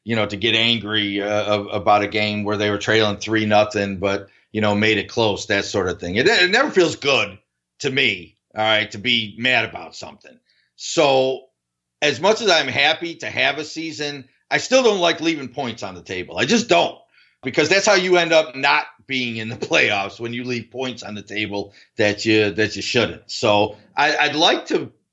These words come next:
to move on from the whole, "Hey, it's great to finally have a hockey season" talk. Uh, we don't have to do it today. You know, we'll wait until,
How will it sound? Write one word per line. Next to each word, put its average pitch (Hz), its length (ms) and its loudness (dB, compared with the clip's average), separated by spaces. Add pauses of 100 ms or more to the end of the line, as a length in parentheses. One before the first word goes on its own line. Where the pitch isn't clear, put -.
(260)
to 143 320 2
move 156 420 -2
on 123 640 0 (300)
from 127 360 -4
the 123 140 -2
whole, 123 500 2 (120)
"Hey, 165 240 2
it's 143 180 0
great 147 300 -2
to 131 60 -10
finally 139 420 -2
have 135 260 0
a 113 40 -6
hockey 127 420 0
season" 104 500 -14
talk. 107 400 -6 (320)
Uh, 165 220 2
we 190 60 2
don't 190 100 2
have 160 120 0
to 151 80 -14
do 151 180 -2
it 131 100 -2
today. 110 560 0 (220)
You 123 80 -8
know, 120 160 -2
we'll 117 340 0
wait 127 240 0
until, 113 640 -2